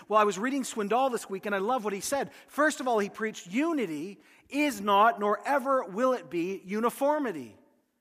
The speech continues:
In the military, you look the same, you dress the same, you salute the same, not in the body of Christ.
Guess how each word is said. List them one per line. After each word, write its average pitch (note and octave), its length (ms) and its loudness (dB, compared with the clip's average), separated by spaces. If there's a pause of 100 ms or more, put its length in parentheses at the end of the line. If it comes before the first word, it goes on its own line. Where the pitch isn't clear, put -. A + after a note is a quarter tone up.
(340)
In A3+ 120 2
the A3 60 4
military, A#3 580 4
you F#3+ 140 -4
look C4+ 220 2
the A3+ 80 -4
same, F#3+ 260 -4
you F3+ 80 -6
dress A#3 260 0
the G#3+ 60 -10
same, F#3+ 300 -4
you F3 80 -6
salute B3+ 380 -8
the A3 60 -10
same, E3 300 -4
not D#3 180 0
in F3 60 -6
the E3+ 80 -6
body F#3+ 240 0
of F#3 80 -2
Christ. B3 480 -8